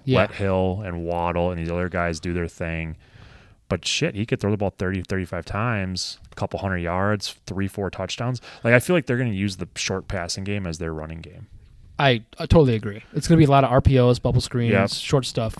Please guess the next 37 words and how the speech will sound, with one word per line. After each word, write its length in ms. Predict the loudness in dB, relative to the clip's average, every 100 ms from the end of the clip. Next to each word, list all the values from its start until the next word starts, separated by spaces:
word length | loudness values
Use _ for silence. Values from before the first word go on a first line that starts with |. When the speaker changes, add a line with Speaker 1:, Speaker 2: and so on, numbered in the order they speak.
| -2
Speaker 1:
and 100 | 0
then 80 | 0
it's 140 | 0
gonna 100 | 0
be 60 | 2
like, 160 | 2 2
"Let's 240 | 0 -2 -2
get 120 | -2
the 60 | 2
ball 160 | 6 6
in 60 |
these 140 | 6 4
guys' 200 | 0 -4
hands 280 | -6 -2 -2
and 80 | -2
let 60 |
'em 80 | -8
go." 340 | -8 -8 -10 -6
Speaker 2:
Yeah. 240 | 0 0 -2 _
Speaker 1:
Yeah. 200 | -10 -10 -10 _
Speaker 2:
So 200 | -2 -2
from 240 | 0 -2
a 80 | -2
fantasy 500 | -4 -6 -4 -4 -6
quarterback 480 | -6 -4 -2 -4 -6
standpoint, 400 | -8 -8 -8 -6
like, 140 | -6
every 360 | -6 -4 -4 -4
time 200 | -6 -6
it's 120 | -6 -8
first 240 | -8 -6
and 80 | -6
goal 120 | -6
from 180 | -6 -8
the 40 | -8
seven, 400 | -4 -4 -4 -8
like, 400 | -10 -12 -16 _